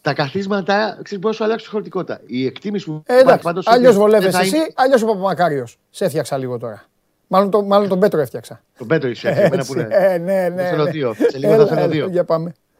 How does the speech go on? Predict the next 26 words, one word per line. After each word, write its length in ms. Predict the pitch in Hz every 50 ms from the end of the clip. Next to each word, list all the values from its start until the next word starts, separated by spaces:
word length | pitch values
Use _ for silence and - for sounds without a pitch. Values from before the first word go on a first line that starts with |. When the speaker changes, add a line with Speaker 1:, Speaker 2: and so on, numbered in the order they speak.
| _ _ _
Speaker 1:
Ε, 920 | 123 135 135 131 131 127 123 120 117 113 110 107 107 107 107 104 101 98 98 - - - 110 - - 120 101
δεν 160 | 110 151 147
θα 200 | - 180 170 170
είναι 160 | 170 165 160
λιγότερο 420 | 143 127 120 107 120 117 120 117 110
από 140 | 101 113
τριάντα 280 | 110 113 110 110 104 113
οκτώ 240 | 107 - _ 127 120
χιλιάδες 400 | - 117 113 117 113 107 107 -
πεντακόσιες 580 | - 104 98 101 95 - 107 101 - 104 -
θέσεις. 420 | - 98 92 - - 123 127 - _ _
Speaker 2:
Ναι. 340 | 175 165 165 156 127 117 - _ _ _ _ _ _ _ _ _ _
Speaker 1:
Το 100 | - 104
λέω. 300 | 101 101 110 131 156 170 - - - - _ _ _
Και 160 | - - 175
θα 240 | 160 - 160 151 147
είναι, 200 | 160 190 190 185
πιστεύω, 680 | - 160 151 - - 185 190 170 165 180 185 185 156 - - - 127 131 135 131 110 - _ _ -
κάπου 280 | _ - 175 165 160 156
στο 300 | - _ - 139 143 165
όριο 200 | 175 180 175 175
του 120 | - 160
τριάντα 300 | 151 156 151 151 139 143
εννιά 200 | 139 139 156 160
τετρακόσια. 600 | - 151 - 131 127 113 - 113 101 - - 104 _ _ _ _ _ _ _ _ _ _ _ _ _ _ _ _ _ _ _ _ _ _ _ _ _ _ _ _ _ _
Εκεί. 360 | - 113 107 - 113 92 -